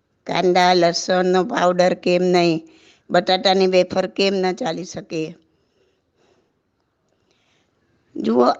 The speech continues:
આદુ અને હળદરની છૂટ ઔષધ માટે છે, દવા માટે છે. એમાં ઔષધના ગુણ છે.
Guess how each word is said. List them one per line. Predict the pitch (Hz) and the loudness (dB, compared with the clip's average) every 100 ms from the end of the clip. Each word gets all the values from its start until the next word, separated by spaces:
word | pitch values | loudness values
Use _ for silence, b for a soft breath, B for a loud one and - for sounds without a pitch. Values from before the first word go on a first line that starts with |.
| - | -2
આદુ | 170 190 196 240 | 0 0 -4 -4
અને | 247 233 | -4 -2
હળદરની | 240 185 190 190 208 214 226 226 | 0 0 -2 0 0 0 -4 -6
છૂટ | - - 208 226 - - | -10 -10 -8 -10 -10 -8
ઔષધ | 175 180 - 208 190 | -8 -8 -4 -4 -4
માટે | 170 - - - | -12 -12 -14 -14
છે, | - - _ _ _ _ _ _ _ _ _ _ _ _ _ _ _ _ _ _ _ _ _ _ _ _ - | -16 -20 _ _ _ _ _ _ _ _ _ _ _ _ _ _ _ _ _ _ _ _ _ _ _ _ -2
દવા | 175 190 214 | 0 2 2
માટે | 208 - - | 0 -6 -10
છે. | - - - _ _ _ _ _ _ | -16 -18 -20 _ _ _ _ _ _
એમાં | 196 202 226 175 | -4 -2 0 0
ઔષધના | 185 - 214 220 214 214 | -2 0 -2 0 0 0
ગુણ | 165 190 214 | 2 2 0
છે. | 220 180 113 - | -4 -6 -8 -12